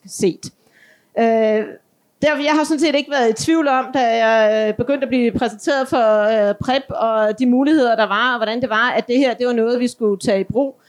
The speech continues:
Øh, vi har så skulle finde ud af, hvordan skal det tages i brug, til hvem, øh, under hvilke rammer, øh, og så videre. Så der er jo foregået noget embedsmandsarbejde også frem og tilbage, øh, og vi har politisk også presset på og sagt, øh, hvad,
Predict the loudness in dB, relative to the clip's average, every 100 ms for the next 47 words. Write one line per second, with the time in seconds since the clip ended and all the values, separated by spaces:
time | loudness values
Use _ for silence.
0 | _ -6 0 2 2 0 0 0 0 -2
1 | -2 -2 0 2 2 2 0 0 -2 -2
2 | -2 0 0 -2 -4 -4 -2 0 0 -2
3 | -2 -2 -2 -6 _ _ -6 -4 0 0
4 | 0 -2 -4 0 2 2 2 2 0 0
5 | 0 0 2 0 0 0 0 0 0 -2
6 | -2 -2 0 0 0 0 2 2 0 -2
7 | -2 -2 -2 0 0 0 0 0 0 0
8 | -2 -2 -4 -8 _ _ _ -2 2 2
9 | 0 0 0 0 2 0 0 0 2 2
10 | 0 -2 -10 -6 -2 0 -2 -2 -2 0
11 | 2 2 2 0 0 0 0 0 0 2
12 | 0 0 0 -2 -2 0 -2 0 -2 -2
13 | -2 0 2 2 2 -2 0 -2 -2 -4
14 | -2 -2 0 0 0 0 -2